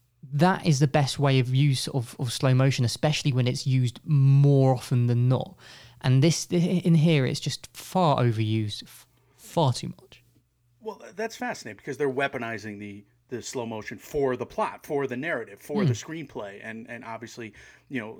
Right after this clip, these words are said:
Speaker 2: you have Robert Downey Junior Sherlock Holmes talking you through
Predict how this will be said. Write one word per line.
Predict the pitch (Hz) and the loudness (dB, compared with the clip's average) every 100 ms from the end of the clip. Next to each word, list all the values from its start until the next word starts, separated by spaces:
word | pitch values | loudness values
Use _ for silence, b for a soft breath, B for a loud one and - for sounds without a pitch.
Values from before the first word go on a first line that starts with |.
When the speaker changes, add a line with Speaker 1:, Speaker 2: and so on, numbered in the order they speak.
| - | -14
Speaker 2:
you | 131 | -10
have | 113 104 123 | -8 -8 -10
Robert | 113 120 | -12 -10
Downey | 120 110 | -12 -12
Junior | 101 123 107 | -12 -12 -12
Sherlock | - 120 107 | -12 -12 -12
Holmes | - 113 101 | -12 -14 -14
talking | - - 127 - 123 | -10 -10 -10 -12 -10
you | 120 | -10
through | 117 - 147 127 101 | -12 -10 -6 -6 -6